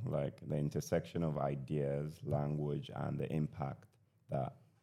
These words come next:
the combination of an idea and the, the mode of communication have. Um, so really, like, you know, it's, it's, it's, it's, you know, it's nice to have this conversation where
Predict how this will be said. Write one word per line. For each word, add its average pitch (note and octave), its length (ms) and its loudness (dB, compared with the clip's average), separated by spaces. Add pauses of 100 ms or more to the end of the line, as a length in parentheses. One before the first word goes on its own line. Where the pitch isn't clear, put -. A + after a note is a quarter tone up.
the - 80 -8
combination D2+ 640 0
of D2 140 0
an C#2+ 100 0
idea C#2 640 0
and C2+ 160 -2
the, C2+ 220 0 (360)
the D2+ 80 0
mode D2+ 340 4
of C#2 140 -2
communication C#2+ 760 -2
have. C#2+ 300 0 (640)
Um, C2 540 -2
so - 180 -4
really, F2+ 440 2
like, D2+ 300 0
you D#2+ 60 0
know, C#2+ 200 0 (380)
it's, - 160 -10 (200)
it's, - 200 -8
it's, - 260 -6
it's, - 160 -12
you D#2+ 80 2
know, D2+ 100 2
it's - 160 -6
nice F2 320 4
to E2 100 0
have E2 260 4
this D#2 160 0
conversation D2+ 680 0
where D2 380 0